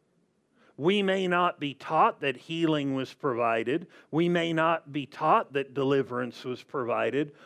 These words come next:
or provision was provided, or peace of mind was provided, or protection for you,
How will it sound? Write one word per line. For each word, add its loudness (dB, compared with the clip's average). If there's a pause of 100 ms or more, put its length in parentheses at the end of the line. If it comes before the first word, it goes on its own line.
(160)
or 4
provision 0
was -4
provided, -2
or -2
peace -10
of -6
mind -2
was -6
provided, -4 (320)
or 6
protection -4
for -6
you, 0